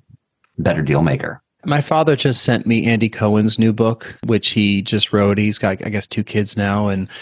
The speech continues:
Speaker 2: I haven't seen him on the talk show circuit 'cause we watch a lot of kids programming these days, as I'm sure you do. But, uh, I guess Andy has been talking about saying it's like negotiating with a terrorist over and over. And I'm like, "Huh, it kind of is." We have a four-year-old, and, like, you know, she is in that stage.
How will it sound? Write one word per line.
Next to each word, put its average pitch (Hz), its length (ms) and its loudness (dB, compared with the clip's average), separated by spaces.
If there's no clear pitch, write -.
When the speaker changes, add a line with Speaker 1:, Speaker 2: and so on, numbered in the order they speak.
Speaker 2:
I 117 200 0
haven't 117 300 0
seen 123 200 0
him 117 100 4
on 113 160 2
the 110 160 2
talk 120 260 -2
show 151 120 2
circuit - 320 0
'cause 110 180 -2
we 117 80 2
watch 110 260 0
a 117 40 -4
lot 104 160 2
of 101 100 -4
kids 120 180 -4
programming 139 540 2
these 151 180 2
days, 160 320 2
as 110 180 -2
I'm 110 80 -4
sure 110 200 0
you 117 180 2
do. 165 220 4
But, 117 280 0
uh, 120 160 0
I 135 80 0
guess 135 560 -2
Andy 131 260 2
has 120 140 0
been 120 180 0
talking 117 340 0
about 110 260 0
saying 113 280 2
it's 110 140 -2
like 113 160 -4
negotiating 113 560 0
with 107 120 0
a 104 40 -2
terrorist 101 600 -4
over 101 280 -4
and 95 80 -4
over. 92 400 -8
And 117 440 2
I'm 135 160 0
like, 143 400 0
"Huh, 269 480 2
it - 100 -4
kind 196 280 2
of 196 100 2
is." 202 160 4
We 120 60 2
have 123 80 4
a 135 40 0
four-year-old, 143 720 2
and, 113 160 0
like, 110 200 0
you 135 120 0
know, 104 140 0
she 123 240 2
is 123 140 0
in 123 100 2
that 117 240 0
stage. 127 540 0